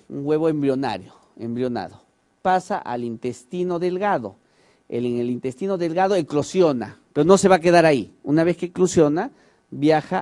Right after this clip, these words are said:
al intestino grueso, ¿no? Básicamente va a estar en el intestino grueso a este nivel, pero las hembras migran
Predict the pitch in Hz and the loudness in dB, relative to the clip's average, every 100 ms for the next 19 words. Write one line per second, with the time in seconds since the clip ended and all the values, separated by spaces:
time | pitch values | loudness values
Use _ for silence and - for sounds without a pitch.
0 | - 120 120 107 107 - 117 107 92 80 | -6 -8 -8 -8 -12 -12 -10 -8 -8 -12
1 | - _ _ _ - 165 240 _ _ _ | -18 _ _ _ -14 -12 -12 _ _ _
2 | _ - 139 156 185 165 156 165 170 139 | _ -6 -4 -4 -4 -4 -2 -4 -4 -6
3 | 135 147 135 117 113 110 - 139 131 131 | -4 -6 -4 -6 -6 -10 -8 -6 -4 -4
4 | 127 - 190 233 _ _ _ _ _ _ | -4 -4 -8 -8 _ _ _ _ _ _
5 | - 107 113 - 143 147 123 160 _ _ | -8 -6 -6 -6 -6 -4 -4 -6 _ _
6 | _ _ _ - 139 131 139 147 151 - | _ _ _ 0 2 2 0 -4 -4 0
7 | 190 170 151 180 - 180 254 214 131 123 | 0 0 -2 -4 -4 -6 -6 -4 -2 -4
8 | 156 | -6